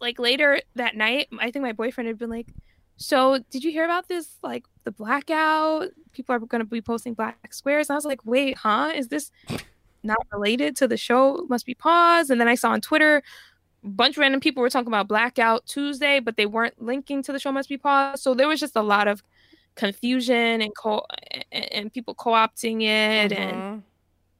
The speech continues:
Speaker 1: that was, um, unfortunate, but I think it was a good example of, like, sort of needing to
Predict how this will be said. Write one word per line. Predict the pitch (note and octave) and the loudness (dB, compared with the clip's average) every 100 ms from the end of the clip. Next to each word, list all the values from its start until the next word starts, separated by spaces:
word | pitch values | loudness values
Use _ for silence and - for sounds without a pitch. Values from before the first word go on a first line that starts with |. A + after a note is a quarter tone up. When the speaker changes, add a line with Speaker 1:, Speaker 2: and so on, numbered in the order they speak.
| _ - | _ 2
Speaker 1:
that | C#4+ C4 B3+ | 4 4 2
was, | C4 B3+ A#3 | 2 0 0
um, | A#3 A3+ A3 A#3 | 0 0 -4 -4
unfortunate, | A#3+ A3+ - A3 G#3+ - A3 G#3+ G#3 - | -4 -4 -8 -8 -8 -10 -10 -10 -10 -2
but | A3+ | 0
I | A3 | 0
think | A#3 A3+ | -4 -6
it | A3 | -6
was | A3+ | -6
a | G#3+ | -10
good | G#3 G#3 | -6 -6
example | G3+ G3 G3 G#3 G#3+ G#3+ G#3+ | -6 -8 -8 -8 -6 -8 -8
of, | G#3 A3+ A3 | -10 -10 -10
like, | A3 - - - - _ _ _ _ _ - - | -10 -10 -12 -16 -20 _ _ _ _ _ -20 -16
sort | - A3 G#3 | -10 -4 -2
of | G3+ G3 G3 G3+ _ _ _ _ _ _ _ _ - | -2 -2 -6 -10 _ _ _ _ _ _ _ _ -8
needing | A3 G#3+ G#3+ G#3 G#3+ | -2 0 0 0 -2
to | - G3 G3 | -2 -2 -2